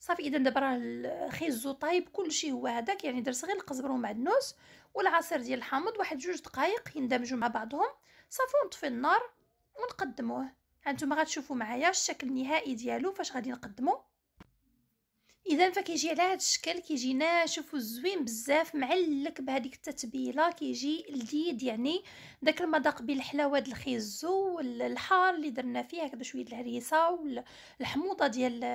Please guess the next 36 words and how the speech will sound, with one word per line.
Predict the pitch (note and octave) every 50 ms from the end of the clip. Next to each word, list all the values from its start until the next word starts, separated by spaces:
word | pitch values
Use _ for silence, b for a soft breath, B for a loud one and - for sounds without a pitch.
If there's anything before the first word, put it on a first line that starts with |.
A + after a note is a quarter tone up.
| A#3+ B3 C4 C4 B3+ A#3+
عصير | C#4+ D4 C#4+ - D#4+ C4+
الحامض، | B3 - - C4 A#3+ A#3 D4 F#4+ F#4
فكيجي | - - - - C#4+ C4 A#3 B3+ B3+ C4
رائع، | C#4 D4+ D#4+ D#4 D4+ D4 D4+ D#4+ E4+ D#4+ D4 C#4
مذاقات | C4+ C4 C4+ C4+ C#4+ - - C#4+ C#4 -
فيه | - D#4+ D4 C#4+
مختلفه | C4 A#3+ - - - F#4 F#4 F4 C4 - - D#4 F4+ F#4+ B B B B B B B
واللذه | E4+ D#4+ C#4+ C#4 D4+ A#3 G#3 - - D#4 D#4+ E4 - C#4
عجيبه | C4 B3+ B3+ B3 A#3 - D#4+ E4 D#4+ D4+ C#4+ A3+ B3 A#3
فيه. | A#3 - D4+ F4+ G#4 G4 B B B B B B B B -
ممكن | F4+ A4 A#4 - - F#4
اللي | F4 D#4+ C#4
بغا | A3+ B3+ C#4 C4
هكذا | C4 C4 B3 C4
يخلي | C4 - - C4 B3 C4+
شويه | - - D4+ D4 C#4
د | C4+
المريقه | C4 B3 B3+ B3+ B3 - - C4
فاش | - B3+ - -
يغمس، | C4 A#3 B3+ C4 D#4+ G#4+ A#4 - G#4 A#4+ B4
ممكن | A4 - G#4
انكم، | - - D4 D4 D4 C#4 - D#4+ E4 F#4+ A#4 B B B B B B B _
آه، | - C#4 C#4 C#4 C#4 C4+
تخليو | C4 - - A#4+ B4+ B4 A4+ G#4+
فيه | - - E4+ C#4+
شويه | - - C#4 C4+ B3+
د | A#3+ B3+
المريقه، | A#3 A#3 A#3+ A#3+ B3+ - F#4
يعني | G4+ F#4+ D4+ D4 D4+
طفيو | D4 - - - F4+ F#4
قبل | F#4 - D#4+ F#4+ F#4+ F#4
ما | F#4+
ينشف | F4 - - - - -
لكم | C#4 C4 - C4+ C4
هكذا | B3 B3+ A#3+ A#3 B3+ B3+
تماما. | B3+ - C4 B3 C4+ D#4+ E4+ D#4+ C4+ C4+ D#4